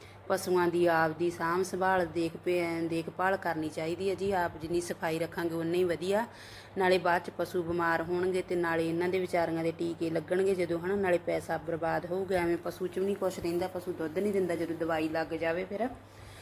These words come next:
ਤੇ ਇਸ ਲਈ ਮੈਂ ਤੁਹਾਨੂੰ ਵੀ ਕਹਿੰਦੀ ਹਾਂ ਵੀ ਆਸੇ ਪਾਸੇ ਕੋਈ ਬੱਠਲ, ਬਾਲਟੀ, ਕੋਈ ਟੁੱਟਿਆ ਭੱਜਿਆ ਹੋਰ ਕੁਛ ਪਿਆ, ਉਹ 'ਚ ਪਾਣੀ ਨਾ ਖੜਾ ਹੋਣ ਦਿਓ। ਆਪ, ਆਪਦੇ ਆਲੇ ਦੁਆਲੇ ਦੀ ਸਫਾਈ ਰੱਖੋ ਜੀ,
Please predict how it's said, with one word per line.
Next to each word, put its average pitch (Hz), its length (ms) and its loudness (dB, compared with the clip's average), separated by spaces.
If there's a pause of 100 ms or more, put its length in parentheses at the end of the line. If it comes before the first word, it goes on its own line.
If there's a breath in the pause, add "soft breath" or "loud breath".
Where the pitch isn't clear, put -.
(280 loud breath)
ਤੇ 196 180 4
ਇਸ 185 180 4
ਲਈ 180 180 6
ਮੈਂ 180 120 4
ਤੁਹਾਨੂੰ 185 320 2
ਵੀ 175 100 2
ਕਹਿੰਦੀ 185 420 4
ਹਾਂ 190 80 4
ਵੀ 185 140 8
ਆਸੇ 170 300 2
ਪਾਸੇ 170 360 -2
ਕੋਈ 175 200 0
ਬੱਠਲ, 165 400 -2
ਬਾਲਟੀ, 165 480 2
ਕੋਈ 170 380 2
ਟੁੱਟਿਆ 170 360 2
ਭੱਜਿਆ 170 420 2
ਹੋਰ 165 240 -2
ਕੁਛ 160 260 -4
ਪਿਆ, 165 240 0
ਉਹ 175 40 2
'ਚ 175 100 -4
ਪਾਣੀ 160 360 0
ਨਾ 160 140 0
ਖੜਾ 170 300 2
ਹੋਣ 175 240 0
ਦਿਓ। 170 180 0
ਆਪ, 165 180 4 (280)
ਆਪਦੇ 160 460 0
ਆਲੇ 156 240 2
ਦੁਆਲੇ 156 280 0
ਦੀ 160 100 -4
ਸਫਾਈ 160 460 0
ਰੱਖੋ 170 320 -2
ਜੀ, 190 160 0